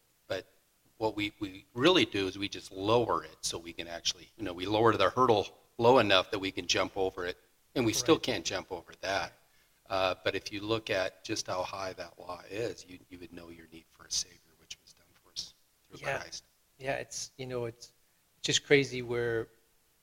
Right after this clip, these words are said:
Speaker 2: I don't know where the, well, I think it just takes,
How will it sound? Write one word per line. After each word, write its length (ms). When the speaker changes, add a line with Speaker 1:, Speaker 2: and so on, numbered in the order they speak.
Speaker 2:
I 40
don't 120
know 60
where 180
the, 280
well, 160
I 40
think 260
it 100
just 260
takes, 600